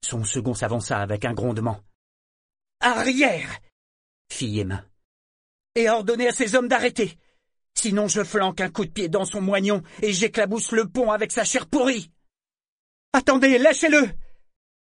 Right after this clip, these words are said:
L'ordre émanait non de Sorkor, mais de la femme. Les hommes se figèrent, indécis,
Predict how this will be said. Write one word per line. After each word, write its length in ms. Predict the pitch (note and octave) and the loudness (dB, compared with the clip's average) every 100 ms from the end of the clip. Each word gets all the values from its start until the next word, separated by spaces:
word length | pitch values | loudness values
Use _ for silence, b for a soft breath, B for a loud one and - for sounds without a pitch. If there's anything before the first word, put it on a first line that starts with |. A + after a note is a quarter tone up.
| _ _ _ _ | _ _ _ _
L'ordre 400 | B2 D#3 C#3 A#2+ | 0 0 0 -2
émanait 380 | C3 C3+ C3+ B2+ | -2 0 0 0
non 240 | A#2 A#2+ C#3 | -2 -2 -2
de 140 | A#2 | -4
Sorkor, 640 | - A#2+ - C3 C3 B2+ - | -4 -6 -4 -4 -4 -6 -6
mais 180 | A2+ A#2 | -6 -2
de 100 | A2+ | -2
la 100 | G2+ | -4
femme. 380 | - F2 D#2+ - _ _ _ _ _ _ _ _ _ _ _ | -8 -12 -12 -18 _ _ _ _ _ _ _ _ _ _ _
Les 240 | G2+ F#2+ | -6 -2
hommes 140 | A#2 G#2+ | -2 -2
se 140 | - | -6
figèrent, 520 | G#2 G#2 G2 F2 - _ _ _ | -8 -6 -6 -8 -14 _ _ _
indécis, 520 | A2+ G#2 G2 - F2+ | -6 -4 -6 -8 -12